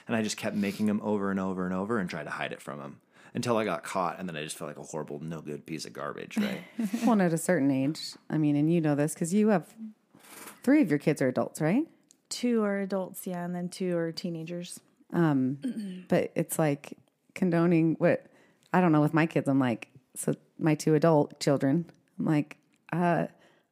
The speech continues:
Speaker 2: I'm pretty sure they're gonna do what they're gonna do,
Speaker 3: Yeah.
Speaker 2: <laughs> whether I say it's right or
Speaker 3: Yeah.
Speaker 2: wrong. So I'd rather just be able to have, like, real conversations about what's
Speaker 3: For
Speaker 2: going
Speaker 3: sure.
Speaker 2: on.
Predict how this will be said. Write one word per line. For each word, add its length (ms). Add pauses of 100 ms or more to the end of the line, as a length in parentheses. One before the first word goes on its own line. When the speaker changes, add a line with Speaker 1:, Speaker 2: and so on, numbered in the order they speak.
Speaker 2:
I'm 120
pretty 260
sure 260
they're 160
gonna 200
do 180
what 140
they're 120
gonna 200
do, 400
Speaker 3:
Yeah. 400
Speaker 2:
<laughs> 20
whether 300
I 140
say 200
it's 120
right 200
or 80
Speaker 3:
Yeah. 160
Speaker 2:
wrong. 240 (280)
So 200
I'd 180
rather 280
just 340
be 60
able 160
to 60
have, 180
like, 200
real 140
conversations 640
about 200
what's 100
Speaker 3:
For 80
Speaker 2:
going 160
Speaker 3:
sure. 80
Speaker 2:
on. 320